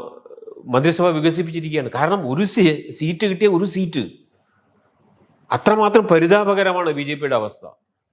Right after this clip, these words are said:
കാരണം ഈ പുറത്ത് പറയുന്ന കാര്യങ്ങളല്ല യഥാർത്ഥത്തിൽ നടക്കുന്നത്. നിലനിൽക്കണമെങ്കിൽ ഓരോ സീറ്റ് നേടാനുള്ള ശ്രമം ബി ജെ പി നടത്തണം. പക്ഷേ ബി ജെ പി നമുക്ക് അവഗണിക്കാൻ പറ്റില്ല.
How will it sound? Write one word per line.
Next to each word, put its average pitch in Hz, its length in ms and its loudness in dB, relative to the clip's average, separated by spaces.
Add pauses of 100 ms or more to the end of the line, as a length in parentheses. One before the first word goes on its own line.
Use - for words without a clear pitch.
(600)
കാരണം 160 300 4
ഈ 170 100 4
പുറത്ത് 160 380 2
പറയുന്ന 185 360 2 (340)
കാര്യങ്ങളല്ല 143 680 2 (480)
യഥാർത്ഥത്തിൽ 143 560 -2
നടക്കുന്നത്. 110 520 -8 (840)
നിലനിൽക്കണമെങ്കിൽ 160 960 4 (220)
ഓരോ 185 420 2
സീറ്റ് 196 560 -4 (220)
നേടാനുള്ള 156 520 0
ശ്രമം 139 380 -8
ബി 120 80 -8
ജെ 117 140 -10
പി 123 120 -10
നടത്തണം. 95 380 -8 (2000)
പക്ഷേ 143 160 2
ബി 156 200 4
ജെ 185 80 8
പി 190 140 6
നമുക്ക് 175 240 2
അവഗണിക്കാൻ 165 480 4
പറ്റില്ല. 160 300 -6